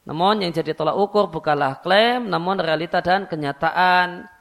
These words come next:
Dan ini, kaidah ini bukan hanya untuk mereka, namun juga untuk kita. Kemudian as-saddu an sabilillah,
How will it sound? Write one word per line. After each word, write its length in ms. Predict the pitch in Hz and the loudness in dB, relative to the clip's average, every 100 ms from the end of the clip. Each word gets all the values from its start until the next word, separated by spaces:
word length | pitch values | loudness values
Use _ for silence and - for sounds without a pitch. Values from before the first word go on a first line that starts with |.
| _ _ _ | _ _ _
Dan 100 | - 143 | -12 -8
ini, 160 | 165 175 | -8 -4
kaidah 320 | 156 147 143 | -6 -4 -4
ini 340 | 151 196 226 202 | -2 -2 -2 -4
bukan 240 | 156 143 | -6 -4
hanya 160 | 143 131 | -4 -8
untuk 160 | 147 | -8
mereka, 320 | 190 247 - 302 | -6 -6 -6 -10
namun 160 | 143 | -8
juga 240 | 139 143 131 | -10 -10 -12
untuk 240 | 135 - | -12 -16
kita. 320 | - - - _ _ _ _ _ _ _ _ _ _ _ _ _ _ _ _ _ | -18 -20 -20 _ _ _ _ _ _ _ _ _ _ _ _ _ _ _ _ _
Kemudian 480 | 214 277 277 277 180 | -2 2 6 4 6
as-saddu 400 | 220 254 214 233 | 2 4 2 2
an 160 | 214 | 2
sabilillah, 720 | 208 185 170 165 160 151 139 | 2 0 2 0 2 0 0